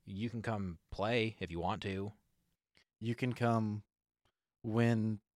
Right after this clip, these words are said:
Speaker 2: the originators of your former franchise a playoff game, probably, alluding to the fact that the Ravens are actually the Browns from before the Browns, and so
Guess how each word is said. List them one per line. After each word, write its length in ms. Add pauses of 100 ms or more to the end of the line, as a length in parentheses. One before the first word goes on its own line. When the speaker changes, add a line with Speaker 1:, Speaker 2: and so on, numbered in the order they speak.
Speaker 2:
the 200
originators 720
of 220
your 320 (200)
former 480 (220)
franchise 840 (560)
a 40
playoff 440
game, 320 (140)
probably, 600 (760)
alluding 340
to 120
the 100
fact 340
that 140 (380)
the 260 (500)
Ravens 540
are 280 (280)
actually 360
the 100
Browns 500
from 380 (120)
before 340
the 80
Browns, 460
and 100
so 240